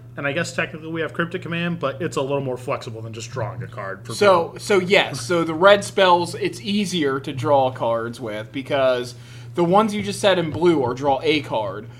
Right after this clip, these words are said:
Speaker 2: Both the ones we talked about in red were draw two cards. One's one cost, and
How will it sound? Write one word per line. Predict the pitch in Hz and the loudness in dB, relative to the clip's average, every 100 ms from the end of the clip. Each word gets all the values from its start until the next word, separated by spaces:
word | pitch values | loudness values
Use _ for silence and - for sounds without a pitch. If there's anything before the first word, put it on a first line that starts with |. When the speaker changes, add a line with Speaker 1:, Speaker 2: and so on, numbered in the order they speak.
| - | -4
Speaker 2:
Both | 139 180 196 | 2 4 4
the | 208 | 4
ones | 208 208 | 4 0
we | 196 | -2
talked | 202 202 - | 0 0 0
about | 190 165 | 0 0
in | 160 | 0
red | 165 160 | 0 0
were | 131 | -4
draw | 120 131 127 | -4 -2 -2
two | - 156 | -2 -4
cards. | 123 123 107 113 | -2 -6 -8 -10
One's | 131 185 226 | -2 0 0
one | 208 220 240 233 | 0 2 2 2
cost, | 185 147 127 120 - - - - - - - - - - | 4 4 4 0 -6 -16 -20 -18 -18 -20 -20 -20 -16 -6
and | 147 143 143 139 139 | -4 -2 -2 -4 -8